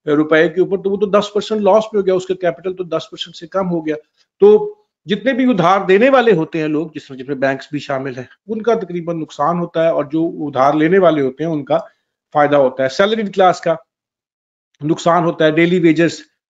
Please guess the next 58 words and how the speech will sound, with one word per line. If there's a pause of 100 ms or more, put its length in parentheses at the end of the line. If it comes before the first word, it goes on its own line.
(220)
अ,
का
नुकसान
होता
है।
इस
तरह
फार्मर्स
का
बेनिफिट
हो
जाता
है,
क्योंकि
चीज़ों
की
कीमतें
जब
बढ़ना
शुरू
होती
हैं,
तो
सबसे
पहले
चीज़ें
जो
बढ़ती
हैं, (460)
अ,
वो
स्टेपल
फूड्स
की
होती
हैं, (320)
फूड
आइटम्स
की
होती
हैं।
जैसा
पाकिस्तान
में
आप
देखें,
गंदम
की,
चीनी
की
कीमत
बढ़
गई,
तो
इसके
अंदर
जो
बड़े,